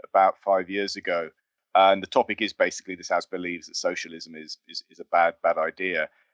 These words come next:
He, he's, ne-, needless to say, speaking in favour of the motion, but Jeremy Corbyn is present, uh, speaking on the other side. Uh, I don't know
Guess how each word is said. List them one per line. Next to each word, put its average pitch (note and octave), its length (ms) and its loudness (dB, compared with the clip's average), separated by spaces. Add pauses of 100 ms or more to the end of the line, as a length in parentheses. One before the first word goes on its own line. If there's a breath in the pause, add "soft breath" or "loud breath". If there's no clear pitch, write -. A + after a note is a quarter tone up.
(140)
He, B2+ 200 -2
he's, B2+ 320 0
ne-, A#2 280 0
needless G#2 240 -8
to G2 60 -14
say, F#2+ 180 -4
speaking G2 420 -6
in F2+ 80 -14
favour F#2+ 240 -2
of F#2+ 60 -6
the F2+ 140 -6
motion, F2+ 280 -10
but F#2 140 -12 (120)
Jeremy G#2+ 260 2
Corbyn B2 380 0
is F2 120 -12
present, E2+ 560 -4 (340)
uh, F2 220 4
speaking F#2+ 560 -8
on F2+ 100 -8
the F#2+ 120 -6
other F2+ 160 -6
side. G2+ 420 4 (400)
Uh, G2+ 240 8
I A2+ 100 6
don't C3+ 140 2
know A#2 140 4